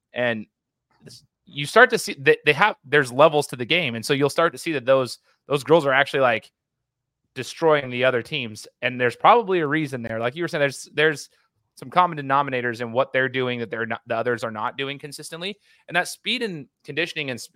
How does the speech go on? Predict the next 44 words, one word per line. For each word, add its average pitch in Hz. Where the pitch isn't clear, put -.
strength -
training 147
and 127
all 156
that 139
stuff 147
that 127
I 131
think 165
was 135
just 135
kind 139
of, 120
I 117
guess, 143
prior, 139
like, 120
uh, 117
before 139
the 131
last 131
ten 127
years, 135
it 120
just 151
seemed 165
a 139
little, 139
like, 131
it 139
just 147
was 151
something 147
that 131
the 151
girls 135
didn't 123
really 120
focus 113
as 104
much 104
on. 113
But 98
now 143